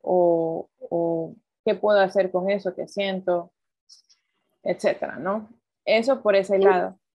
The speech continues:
Speaker 1: Pero te digo, es un
Speaker 2: quién te
Speaker 1: mecanismo
Speaker 2: enseñó eso, Liz?
Speaker 1: No sé.
Speaker 2: Es, es que eso es un ejercicio <laughs> de
Speaker 1: Ah,
Speaker 2: terapia.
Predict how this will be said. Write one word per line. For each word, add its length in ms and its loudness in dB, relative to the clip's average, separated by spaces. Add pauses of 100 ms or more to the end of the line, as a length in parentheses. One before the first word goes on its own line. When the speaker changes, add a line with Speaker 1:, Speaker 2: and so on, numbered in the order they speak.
(280)
Speaker 1:
Pero 220 4
te 80 0
digo, 180 4
es 40 -2
un 120 -2
Speaker 2:
quién 120 4
te 80 2
Speaker 1:
mecanismo 220 0
Speaker 2:
enseñó 160 4
eso, 420 2
Liz? 580 -2 (600)
Speaker 1:
No 180 -8
sé. 260 -8 (1900)
Speaker 2:
Es, 260 -10 (280)
es 200 -6
que 80 -4
eso 160 -4
es 140 -6
un 160 -2
ejercicio 640 -4
<laughs> 320 -2
de 720 -6
Speaker 1:
Ah, 200 4
Speaker 2:
terapia. 380 0